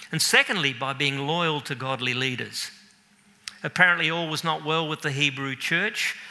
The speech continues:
Uh, they were not obeying and respecting their leaders. And we see the results in verses nine to fourteen. They're being carried away by all kinds of strange teaching.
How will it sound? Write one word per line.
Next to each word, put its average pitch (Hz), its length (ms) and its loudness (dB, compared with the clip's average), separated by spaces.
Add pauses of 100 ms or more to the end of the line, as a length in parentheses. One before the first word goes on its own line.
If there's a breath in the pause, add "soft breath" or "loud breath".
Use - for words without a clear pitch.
(420 loud breath)
Uh, 135 280 4
they 131 140 2
were 131 120 -2
not 151 180 2
obeying 139 540 2
and 123 160 -4
respecting 135 560 -4
their 127 180 0
leaders. 123 300 -2
And 139 100 -2
we 147 100 0
see 226 220 0
the 196 100 0
results 156 560 0
in 135 200 -2
verses 135 380 -2
nine 139 240 2
to 127 60 -2
fourteen. 151 420 0
They're 123 100 0
being 123 240 -2
carried 180 300 4
away 151 260 0
by 131 180 0
all 175 340 0
kinds 156 520 2
of 127 100 -6
strange 143 560 -2
teaching. 123 420 -4